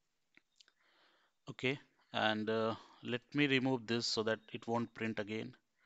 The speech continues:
when we'll run this class. So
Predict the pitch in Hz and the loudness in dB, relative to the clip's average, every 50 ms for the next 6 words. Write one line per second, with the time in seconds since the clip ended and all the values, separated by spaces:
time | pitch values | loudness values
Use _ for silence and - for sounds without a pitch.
0 | _ _ _ _ _ _ _ _ _ _ _ _ - 104 107 110 110 110 104 110 | _ _ _ _ _ _ _ _ _ _ _ _ -4 -2 -2 0 -2 -2 0 0
1 | 113 110 107 113 110 - - - - - - - - _ _ _ _ _ _ - | 0 0 0 -2 -2 -4 -4 -4 -6 -6 -8 -12 -16 _ _ _ _ _ _ -6
2 | 104 104 107 107 120 - - - - - _ _ _ _ _ _ _ _ _ _ | -2 0 0 0 0 -4 -8 -10 -12 -16 _ _ _ _ _ _ _ _ _ _
3 | _ _ _ _ _ _ _ _ _ _ _ _ _ _ _ _ - - - 120 | _ _ _ _ _ _ _ _ _ _ _ _ _ _ _ _ -10 -8 -6 -6